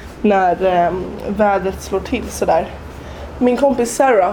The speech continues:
hon åkte med en guide som var väldigt bra tydligen. Han har bott i en favela själv och, eh, var väldigt omtyckt i favelan och kunde visa dem runt på ett väldigt local sätt.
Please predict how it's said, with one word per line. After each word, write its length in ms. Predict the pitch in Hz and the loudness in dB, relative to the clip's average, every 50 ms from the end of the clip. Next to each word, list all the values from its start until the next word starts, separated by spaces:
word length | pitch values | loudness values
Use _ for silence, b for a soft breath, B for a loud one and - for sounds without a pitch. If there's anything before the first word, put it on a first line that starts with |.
| 208 - | -2 0
hon 220 | - 254 262 277 262 | 2 2 4 4 4
åkte 300 | 240 220 220 - 214 208 | 4 2 2 0 0 2
med 240 | 202 196 190 190 190 | 4 4 4 4 4
en 220 | 196 190 196 196 | 4 2 0 0
guide 340 | 190 196 180 175 185 185 - | 0 2 2 2 2 0 -2
som 200 | - 214 202 202 | -2 -2 0 2
var 80 | 202 | 2
väldigt 320 | 202 208 190 202 196 196 - | 2 2 2 2 0 0 2
bra 260 | 254 262 247 240 240 - - | 4 4 4 2 2 -2 -4
tydligen. 440 | 202 185 - 180 175 175 185 190 | -4 -4 -2 -2 -2 -2 -2 0
Han 200 | 196 208 208 214 | 0 2 4 4
har 60 | 233 226 | 4 2
bott 280 | 208 233 233 - - | 2 0 -2 0 0
i 20 | 208 | 0
en 80 | 208 | 0
favela 440 | 208 208 196 202 202 196 185 196 208 | 0 0 2 2 4 4 4 2 0
själv 480 | - - - 247 220 220 233 247 285 285 - B B B B B B B B B | 0 -2 0 0 0 0 -2 -4 -4 -6 -10 B B B B B B B B B
och, 260 | - 226 233 240 - 226 | -2 -2 -2 -2 0 0
eh, 160 | 208 202 190 - - - - 214 196 196 196 | 0 0 0 -4 -10 -12 -10 -8 -6 -4 0
var 140 | 214 214 214 | 2 2 4
väldigt 260 | 220 214 202 196 196 | 4 4 4 2 2
omtyckt 540 | - - 233 220 208 208 - 294 277 - - | 2 2 4 4 4 2 2 0 -2 0 0
i 120 | 190 202 | -2 -2
favelan 500 | 196 - 202 208 202 190 185 180 180 190 | 0 0 2 2 2 2 2 0 0 -2
och 120 | 185 185 - | -2 -4 -2
kunde 180 | 220 214 208 | 0 0 2
visa 340 | 196 208 202 202 - 208 196 | 2 2 0 2 2 4 4
dem 240 | 196 190 196 196 208 | 4 4 4 4 4
runt 300 | 240 233 220 208 - - | 4 4 2 2 -2 -2
på 60 | 202 | -4
ett 160 | 190 - - | -4 -2 -2
väldigt 240 | 208 185 190 190 - | -2 0 0 -2 -2
local 500 | 220 226 240 233 214 214 - - 180 190 | 0 2 4 2 2 2 0 -2 -2 -2
sätt. 420 | 190 - - - - - - - | -2 0 0 0 -2 -2 -6 -14